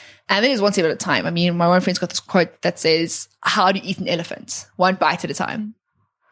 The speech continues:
So you just gotta go at it. I mean, the first version of Dex Connect was a two-page website built on, like, Wix or something, like, whatever. Just, like,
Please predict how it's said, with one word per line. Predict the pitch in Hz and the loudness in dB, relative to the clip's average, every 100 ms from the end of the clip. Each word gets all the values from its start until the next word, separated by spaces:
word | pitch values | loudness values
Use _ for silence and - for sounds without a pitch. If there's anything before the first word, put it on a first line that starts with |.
| - | -8
So | - | -2
you | 156 | 2
just | 202 - | 2 2
gotta | 180 - - | -2 -4 -2
go | 185 180 | 2 4
at | 147 117 | 2 2
it. | - | -2
I | |
mean, | 185 | 0
the | 180 | 0
first | - 226 | 0 0
version | 220 | 0
of | 196 | 0
Dex | 202 220 | 0 -2
Connect | - | -4
was | 170 175 | -6 -6
a | - | -6
two-page | - 226 - 185 - | 0 0 2 2 2
website | 170 196 - - - - _ _ - | 2 2 -2 -2 -8 -16 _ _ 0
built | 180 196 | 0 2
on, | |
like, | 180 - | 0 0
Wix | 160 185 | -2 -2
or | 196 | -2
something, | - - - 104 | -4 -8 -8 0
like, | 175 156 - - - - - | 0 0 -4 -18 -20 -12 0
whatever. | 180 196 85 202 - - - | 2 4 0 -4 -8 -20 -6
Just, | 208 | 0
like, | 208 | 0